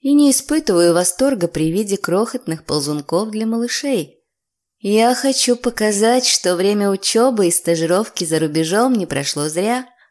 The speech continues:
осторожно возражаю я. «Папа скоро введет меня в курс дела. Я не хочу его подвести».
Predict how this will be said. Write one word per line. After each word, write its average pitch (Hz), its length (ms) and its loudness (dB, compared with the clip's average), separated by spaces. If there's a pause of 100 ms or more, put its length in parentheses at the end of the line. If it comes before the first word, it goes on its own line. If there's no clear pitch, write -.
осторожно 208 560 0
возражаю 190 580 0
я. 139 240 -8 (480)
«Папа 302 300 0
скоро 247 480 2
введет 226 420 0
меня 233 220 0
в 233 60 -14
курс 247 220 -4
дела. 165 420 -2 (320)
Я 220 400 2
не 220 180 2
хочу 226 400 0
его 196 340 4
подвести». 190 840 -2